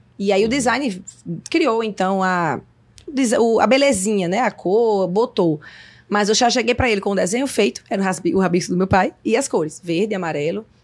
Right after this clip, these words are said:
Speaker 1: azul e ve-, e vermelha.
Speaker 2: Em princípio, qual foi o, o primeiro desafio? Ou quais são os desafios que você tem enfrentado paulatinamente pra poder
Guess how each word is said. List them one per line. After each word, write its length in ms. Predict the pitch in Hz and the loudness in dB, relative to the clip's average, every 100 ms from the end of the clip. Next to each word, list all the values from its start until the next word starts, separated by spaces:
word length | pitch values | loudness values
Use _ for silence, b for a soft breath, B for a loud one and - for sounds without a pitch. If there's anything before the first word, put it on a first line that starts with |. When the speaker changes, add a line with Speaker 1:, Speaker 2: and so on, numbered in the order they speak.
| b | b
Speaker 1:
azul 460 | - 170 180 196 262 _ _ _ _ _ _ | -6 -6 -6 -8 -12 _ _ _ _ _ _
e 80 | 202 | -4
ve-, 220 | 190 180 | -2 -2
e 320 | - 180 180 175 | -2 -4 -6 -4
vermelha. 480 | 196 190 185 156 151 b b b b b b - | -2 0 0 0 -4 b b b b b b -6
Speaker 2:
Em 140 | - 180 | -4 -2
princípio, 720 | 185 185 - - 202 - 98 | 0 -2 -2 -2 -4 -4 -8
qual 260 | - 190 | -4 -2
foi 460 | 226 - 180 202 214 | -2 -6 -4 0 0
o, 80 | 214 180 139 123 | -2 -4 -4 -6
o 40 | |
primeiro 480 | 120 143 135 156 156 | -6 -4 0 0 0
desafio? 800 | 143 135 127 - - 92 80 78 | -2 0 0 -2 -8 -4 -4 -2
Ou 300 | 113 147 151 | -2 -2 -2
quais 220 | 143 143 | -2 -2
são 160 | - 165 | -2 -2
os 100 | 143 | -2
desafios 500 | 139 135 - 117 113 | -4 -4 -6 -8 -8
que 80 | |
você 180 | 113 107 | -8 -8
tem 200 | 110 110 | -6 -8
enfrentado 500 | 101 101 92 - 98 - | -8 -8 -8 -4 -6 -4
paulatinamente 600 | 110 104 98 98 95 98 | -2 -2 -4 -6 -6 -8
pra 100 | 101 | -10
poder 420 | - 101 101 110 | -10 -6 -4 -4